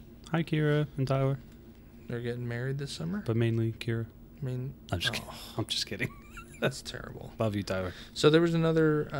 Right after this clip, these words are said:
Speaker 2: another instance. I'm not gonna read it word for word, but it was like, um, so the Uyghur incident, the, the Chinese were, um,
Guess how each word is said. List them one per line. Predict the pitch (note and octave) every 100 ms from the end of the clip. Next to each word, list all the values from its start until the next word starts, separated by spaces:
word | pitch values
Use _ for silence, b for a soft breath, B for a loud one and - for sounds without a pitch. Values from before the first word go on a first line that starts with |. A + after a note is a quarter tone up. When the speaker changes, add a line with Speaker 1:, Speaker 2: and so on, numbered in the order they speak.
| C3
Speaker 2:
another | C3 D3+ C#3+
instance. | D3 C#3+ C#3 C#3
I'm | C3+
not | B2+
gonna | A#2
read | A2+
it | A2
word | A2+ A2+
for | A#2
word, | G#2+ -
but | A#2
it |
was | A2+ A2+
like, | A#2+ A2+
um, | A#2+ A#2 A2 - - B B
so | - D3
the | C3
Uyghur | A#2+ C#3 E3 F3+ G3+ G3 - - -
incident, | F#3+ F#3 G#3+ A3+ F3
the, | D#3 C#3 C3+
the | C3+
Chinese | C3+ D3+ D3 D3+ D3+
were, | D3 C3 B2+ - - - - - D3
um, | B2 A#2